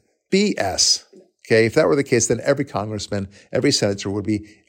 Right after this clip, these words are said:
obscenely wealthy just by virtue of being a senator. It's not true.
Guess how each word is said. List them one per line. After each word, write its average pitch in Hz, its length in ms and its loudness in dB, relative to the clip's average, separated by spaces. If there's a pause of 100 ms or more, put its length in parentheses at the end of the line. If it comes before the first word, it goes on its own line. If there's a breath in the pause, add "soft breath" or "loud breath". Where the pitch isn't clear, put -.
obscenely 131 520 0
wealthy 98 400 -2
just 139 320 0
by 101 120 2
virtue 95 480 -6
of 92 160 -10
being 90 140 -8
a 87 60 -12
senator. 87 480 -12
It's - 220 -6
not 190 200 -6
true. 175 320 -4